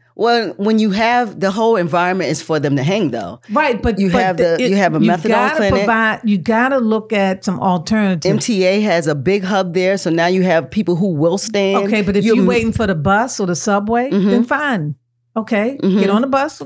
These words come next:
Speaker 2: get in the subway. But don't, you ain't gotta hang out there day and night.
Speaker 1: <laughs> Absolutely,
Speaker 2: You
Speaker 1: but
Speaker 2: know,
Speaker 1: then that's
Speaker 2: go volunteer at your child's school
Speaker 1: <laughs> Sister
Speaker 2: or your
Speaker 1: Dixon,
Speaker 2: granddaughter or
Speaker 1: whatever.
Speaker 2: grandson's school.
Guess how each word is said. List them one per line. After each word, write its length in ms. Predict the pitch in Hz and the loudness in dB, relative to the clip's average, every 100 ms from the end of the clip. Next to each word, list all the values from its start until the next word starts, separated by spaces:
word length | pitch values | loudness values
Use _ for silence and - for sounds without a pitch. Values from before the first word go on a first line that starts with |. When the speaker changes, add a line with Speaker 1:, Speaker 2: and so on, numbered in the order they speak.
| 240 | -6
Speaker 2:
get 120 | 202 208 | -2 0
in 80 | |
the 60 | 254 | 0
subway. 460 | - 262 240 277 320 _ _ _ _ - | 0 0 0 -4 -8 _ _ _ _ -4
But 180 | 247 269 | -2 -2
don't, 160 | 294 | 0
you 120 | 294 359 | 0 0
ain't 120 | 359 | 0
gotta 160 | 320 | 0
hang 200 | 302 285 | 0 0
out 160 | 285 285 | 0 2
there 120 | 277 | 0
day 300 | 220 262 254 | 2 0 2
and 100 | 247 | 2
night. 360 | 262 349 370 370 | 2 0 -4 -4
Speaker 1:
<laughs> 240 | 165 170 | -2 0
Absolutely, 440 | 147 160 165 180 285 | 0 -2 -2 0 2
Speaker 2:
You 40 | |
Speaker 1:
but 80 | 294 | 2
Speaker 2:
know, 120 | 202 214 | 2 2
Speaker 1:
then 320 | 202 185 175 | 0 -2 -2
that's 260 | 202 311 | 0 2
Speaker 2:
go 100 | 359 | 0
volunteer 600 | 339 330 330 330 339 330 | 0 0 0 -2 -2 0
at 140 | 330 320 | -2 -2
your 80 | 330 | -2
child's 500 | - 320 330 311 311 | 0 0 2 0 -2
school 460 | - 339 330 269 170 151 - - - - | -2 0 0 0 0 -2 -6 -8 -14 -18
Speaker 1:
<laughs> 460 | - - - _ | -14 -14 -16 _
Sister 340 | - - 233 - | -6 -6 -6 -2
Speaker 2:
or 100 | 262 | 0
your 80 | 277 | 0
Speaker 1:
Dixon, 140 | 294 285 | 0 0
Speaker 2:
granddaughter 600 | 311 320 302 294 285 277 | 0 -2 0 2 2 2
or 80 | |
Speaker 1:
whatever. 120 | 202 247 | 2 2
Speaker 2:
grandson's 640 | 294 302 285 285 269 233 | 0 0 0 0 0 -2
school. 520 | - 269 240 180 143 | -2 0 2 0 -2